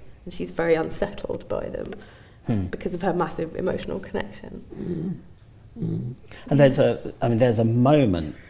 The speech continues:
Speaker 2: in the play, and I won't describe exactly what happens, but for, for a lot of the play, they are these silent sentinels watching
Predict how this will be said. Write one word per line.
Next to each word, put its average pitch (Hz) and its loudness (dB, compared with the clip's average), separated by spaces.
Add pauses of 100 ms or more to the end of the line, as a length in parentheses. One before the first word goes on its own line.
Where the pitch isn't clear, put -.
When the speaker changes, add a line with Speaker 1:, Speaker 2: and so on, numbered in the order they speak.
(240)
Speaker 2:
in 90 -2
the 85 -2
play, 117 4
and 101 2
I 87 0
won't 98 0 (160)
describe 92 0
exactly 98 0
what 82 0
happens, - 0
but 101 0 (540)
for, - 4
for - 6
a 113 10
lot 143 10
of 101 0
the 101 0
play, 92 0
they 101 4
are 101 8
these 92 0 (180)
silent 104 4
sentinels 101 -2
watching 98 2